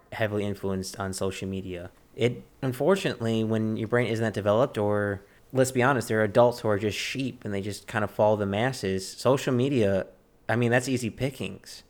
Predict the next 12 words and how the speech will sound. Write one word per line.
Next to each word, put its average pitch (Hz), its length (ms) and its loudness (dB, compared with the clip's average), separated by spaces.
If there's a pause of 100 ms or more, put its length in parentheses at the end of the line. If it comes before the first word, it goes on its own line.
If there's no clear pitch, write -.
(120)
If 123 140 4
I'm 170 200 10
a 143 60 8
drug 131 280 6
dealer, 101 340 4
I'm 117 120 6
not 135 160 4
gonna 123 160 2
choose, 123 500 2
you 113 120 -4
know, 95 320 0 (300)
a 98 680 4